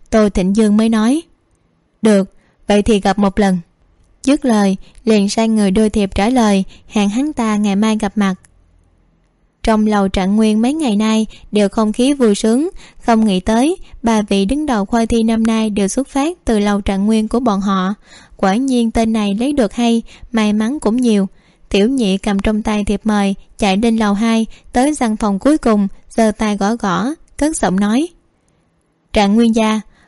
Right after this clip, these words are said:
có thiệp mời của ngài." Vừa dứt lời, cửa phòng liền mở ra,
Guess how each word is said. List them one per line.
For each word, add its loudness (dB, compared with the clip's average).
có 2
thiệp 0
mời 2
của 0
ngài." 0
Vừa 2
dứt 0
lời, 0
cửa 2
phòng 0
liền 2
mở 2
ra, 0